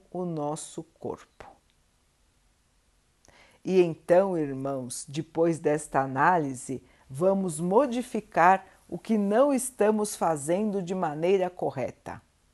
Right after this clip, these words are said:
Vamos lembrar sempre de nos mantermos no equilíbrio. A chave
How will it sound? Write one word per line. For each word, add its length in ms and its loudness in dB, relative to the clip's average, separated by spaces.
Vamos 400 0
lembrar 580 2
sempre 680 -2
de 120 -6
nos 400 0
mantermos 1000 2
no 260 4
equilíbrio. 1300 -2
A 140 0
chave 1000 -2